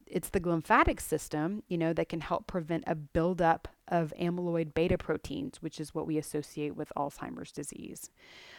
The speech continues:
Um, so really important for that glymphatic system to be working well. And, um, most of this activity of brain cleansing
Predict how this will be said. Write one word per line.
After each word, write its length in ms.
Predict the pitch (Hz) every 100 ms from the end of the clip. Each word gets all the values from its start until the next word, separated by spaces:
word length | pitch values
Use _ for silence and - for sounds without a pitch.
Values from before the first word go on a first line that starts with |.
| - -
Um, 220 | 165 160
so 300 | - 175 165
really 520 | 185 190 202 202 196
important 600 | 160 160 - 165 156 147
for 280 | - 160 151
that 320 | 156 151 151
glymphatic 760 | 170 160 151 - 151 151 - -
system 440 | - 156 - 156
to 120 | 151 147
be 120 | 147
working 400 | 147 143 151 147
well. 380 | 143 - - - - - - _ -
And, 320 | 185 185 180 175
um, 320 | 180 175 180
most 260 | 196 269
of 100 | 370
this 280 | 185 165 - -
activity 520 | 170 - - 170 180
of 180 | 160 139
brain 320 | 147 151 175
cleansing 640 | 180 - 220 214 240 247